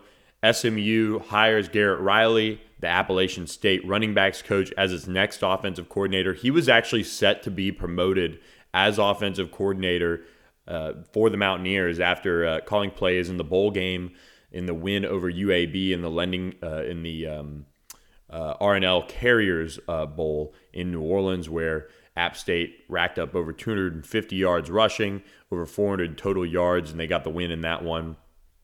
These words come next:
He did a very nice job calling plays for App State since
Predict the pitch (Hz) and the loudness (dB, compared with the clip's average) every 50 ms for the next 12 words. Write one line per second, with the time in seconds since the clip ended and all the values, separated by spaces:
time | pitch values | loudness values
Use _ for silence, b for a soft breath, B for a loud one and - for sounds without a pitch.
0 | _ _ _ _ - 107 98 92 90 85 78 87 82 82 80 80 80 78 - - | _ _ _ _ -10 -6 -4 -4 -2 -2 -2 -2 -2 -2 -4 -4 -6 -6 -6 -6
1 | 85 78 80 78 73 73 - b b b b b b - 95 90 85 82 78 76 | -4 -4 -4 -4 -6 -8 -12 b b b b b b -2 -2 -2 -2 -4 -8 -10
2 | - - 87 85 85 82 80 78 73 - - b b b b b b - 92 87 | -6 -4 -2 0 0 -2 -2 -4 -6 -10 -14 b b b b b b -4 -4 -2
3 | 78 85 87 87 - - - - 90 85 82 85 - - - - - - - 95 | 0 0 0 0 -2 -6 -8 -4 -4 -2 -2 -4 -6 -10 -14 -14 -8 -4 -4 -4
4 | 90 82 - - | -4 -4 -8 -10